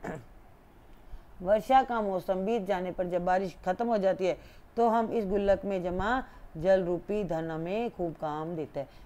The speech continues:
तो देखो बच्चों आपको पता है ज़मीन के नीचे खूब पानी होता है।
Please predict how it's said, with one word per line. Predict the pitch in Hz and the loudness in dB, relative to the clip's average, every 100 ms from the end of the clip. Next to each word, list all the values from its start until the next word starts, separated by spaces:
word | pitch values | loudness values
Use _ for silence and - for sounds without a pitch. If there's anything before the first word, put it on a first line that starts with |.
| - | -10
तो | 175 | -4
देखो | 185 208 | -2 0
बच्चों | 202 190 208 | 0 2 4
आपको | 190 185 | 4 2
पता | 180 196 202 | 0 6 8
है | 202 277 285 - - 165 | 10 8 6 -4 -6 0
ज़मीन | 190 202 202 | 2 2 0
के | 190 | 0
नीचे | 185 170 254 | -2 -2 -4
खूब | - 320 - | 0 0 4
पानी | 220 185 170 | 6 6 2
होता | 147 147 | -2 -4
है। | 131 | -6